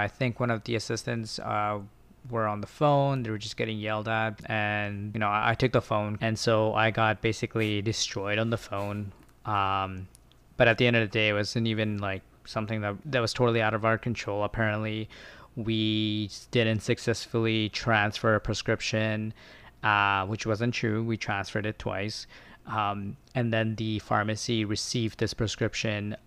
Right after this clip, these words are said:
much later, so they ran out of the inhaler. I mean, you know, I can talk about it back and forth. Why didn't the other pharmacy hold on to it? Why didn't the other pharmacy call us?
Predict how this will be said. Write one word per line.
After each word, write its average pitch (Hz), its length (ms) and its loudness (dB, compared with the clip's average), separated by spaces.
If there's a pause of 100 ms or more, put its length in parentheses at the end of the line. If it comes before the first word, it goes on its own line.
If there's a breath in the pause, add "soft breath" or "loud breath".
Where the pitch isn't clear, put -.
(120)
much 113 340 -2
later, 110 460 4
so 104 300 0
they 101 180 -4
ran 104 300 2
out 107 180 2
of 104 80 -2
the 110 140 -2
inhaler. 107 840 0
I 117 120 6
mean, 110 440 2 (280)
you 135 80 0
know, 120 100 4
I 107 100 6
can 120 200 2
talk 110 260 2
about 107 220 2
it 104 180 0 (300)
back 104 240 2
and 110 100 0
forth. 107 380 0
Why 104 160 4
didn't 110 280 0
the 107 300 -2
other 104 240 -2
pharmacy 110 500 0
hold 117 400 0
on 107 200 0
to 117 160 -4
it? 110 180 -2
Why 107 80 0
didn't 110 160 -2
the 107 100 -2
other 107 140 -2
pharmacy 107 400 -2
call 110 380 0
us? 104 480 -2